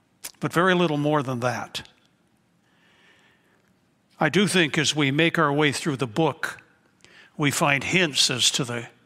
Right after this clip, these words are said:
audience that he's addressing these words to. Uh, let me mention a few of them. Uh, these were people, some of whom were careless of their heritage.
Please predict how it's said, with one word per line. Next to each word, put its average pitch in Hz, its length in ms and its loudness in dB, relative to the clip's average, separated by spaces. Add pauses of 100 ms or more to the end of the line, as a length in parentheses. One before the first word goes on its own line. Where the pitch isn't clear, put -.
(420)
audience 151 760 2
that 131 140 -4
he's 117 180 -2
addressing 135 480 0
these 131 220 -4
words 143 320 0
to. 120 260 -4 (400)
Uh, 151 140 2
let 165 240 -2
me 151 100 2
mention 135 680 0 (160)
a 131 100 -2
few 139 220 0
of 117 120 -4
them. 113 220 -6 (480)
Uh, 127 140 -2
these 165 360 2
were 147 180 0
people, 151 680 0
some 175 380 2
of 139 140 -2
whom 156 260 0
were 135 160 0
careless 160 600 2
of 127 140 -4
their 135 200 -4
heritage. 135 840 -4